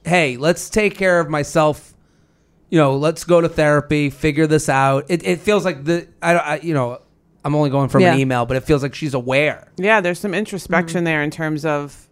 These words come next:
Speaker 3: like, h-, this is an issue. How do I handle it? How,
Speaker 1: Mm-hmm.
Speaker 3: what's gonna feel good for me
Speaker 2: Right.
Speaker 3: versus what, what's gonna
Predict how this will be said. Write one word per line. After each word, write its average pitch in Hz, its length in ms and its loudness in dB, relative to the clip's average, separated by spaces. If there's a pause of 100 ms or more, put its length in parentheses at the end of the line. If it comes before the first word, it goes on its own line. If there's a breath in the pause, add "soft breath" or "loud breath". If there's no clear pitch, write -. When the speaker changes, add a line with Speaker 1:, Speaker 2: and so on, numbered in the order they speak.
(120)
Speaker 3:
like, 131 380 -10 (220)
h-, - 80 -20 (340)
this 185 200 -4
is 185 140 2
an 180 100 0
issue. 165 400 -2
How 156 180 4
do 165 80 2
I 160 100 2
handle 147 360 -2
it? 165 220 0
How, 175 180 4
Speaker 1:
Mm-hmm. 165 100 2
Speaker 3:
what's 180 160 0
gonna 180 160 -6
feel 160 200 -4
good 147 160 -8
for - 120 -8
me 147 540 -6
Speaker 2:
Right. 165 220 2
Speaker 3:
versus 151 340 -8
what, 151 420 -6 (380 soft breath)
what's 175 240 -4
gonna 151 540 -2